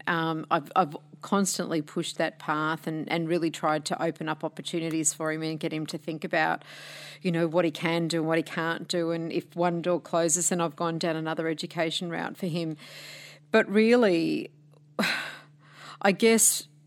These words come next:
you know, as we were talking, it be-, it dawned on me that, you know, he's a musician and he's a performer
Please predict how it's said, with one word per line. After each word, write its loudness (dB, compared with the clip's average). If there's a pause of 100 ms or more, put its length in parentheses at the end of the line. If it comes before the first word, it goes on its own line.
(260)
you 6
know, 6
as 8
we 6
were 4
talking, 0
it 2
be-, 0
it 2
dawned 6
on 2
me -2
that, 4 (1700)
you 4
know, 6
he's 4
a 2
musician -2 (320)
and 4
he's 0
a -6
performer -6